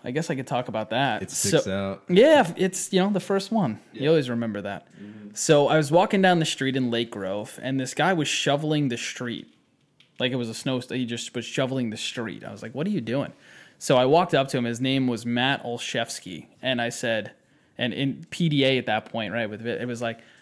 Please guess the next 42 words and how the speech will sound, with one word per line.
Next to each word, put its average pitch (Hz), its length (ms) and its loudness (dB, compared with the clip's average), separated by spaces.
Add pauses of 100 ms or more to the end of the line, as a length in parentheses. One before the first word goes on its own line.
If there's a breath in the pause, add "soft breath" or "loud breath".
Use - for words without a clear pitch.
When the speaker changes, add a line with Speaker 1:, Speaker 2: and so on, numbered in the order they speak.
(180 soft breath)
Speaker 1:
"Are 123 100 -2
you," 196 460 2
and 139 160 2
it 131 100 0
was, 131 220 -4
I 113 100 0
was 131 160 -2
so 139 140 0
nervous, 120 360 0
so 123 180 -2
new. 117 180 0
I'm 117 100 0
like, 120 200 -4
"Are 123 60 -4
you 226 420 0
Mister, 165 640 2 (100)
uh, 123 300 -4
Ol-, 127 420 -4
Olshev-, 139 480 -2 (140)
oh," 135 180 -4 (380 soft breath)
he, 139 140 0
he's 151 280 -2
like, 131 300 -4
"It's, 143 140 -6
it's 143 140 -4
Olszewski." 160 520 2 (140)
He, 139 140 -2
like, 127 200 2
kinda 147 180 4
just 120 280 -6
cut 151 200 2
me 147 100 2
off 139 200 2
to 104 120 -4
it. 69 80 -6
I'm, 123 140 -2
he's 131 220 -6
like, 127 160 -4
"What 139 140 2
do 147 40 2
you 139 100 2
want?" 143 300 2